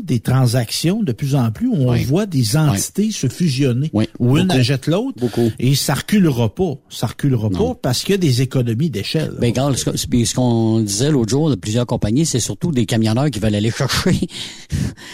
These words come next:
Speaker 2: sais, et puis ils achètent
Speaker 1: Mm-hmm.
Speaker 2: la compagnie, mais c'est, ils veulent les camionneurs qui viennent avec aussi, c'est bien sûr, là. Fait que ça aide aussi, là. C'est, c'est, c'est, c'est, c'est un peu, euh,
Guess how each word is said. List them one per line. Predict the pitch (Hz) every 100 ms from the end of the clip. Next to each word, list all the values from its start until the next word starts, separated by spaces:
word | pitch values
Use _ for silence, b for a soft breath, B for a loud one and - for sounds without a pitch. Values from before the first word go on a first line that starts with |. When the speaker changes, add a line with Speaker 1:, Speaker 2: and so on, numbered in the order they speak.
| B
Speaker 2:
sais, | - 147 165
et | 113 101
puis | 120
ils | 117 113
achètent | 117 147
Speaker 1:
Mm-hmm. | 151
Speaker 2:
la |
compagnie, | 175 127 123 185
mais | 147
c'est, | - 117
ils | 117 107
veulent | 160 170
les | 127
camionneurs | 135 123 127 143
qui | 117
viennent | 127 127
avec | 117 185
aussi, | 113 - 135
c'est | 101
bien | 107
sûr, | 104 160 165
là. | 110 110
Fait | 95
que | 87 87
ça | - 90 98
aide | 113
aussi, | 98 - 151
là. | 117 87
C'est, | - -
c'est, | - - -
c'est, | - -
c'est, | - -
c'est | -
un | 92
peu, | 110
euh, | 101 85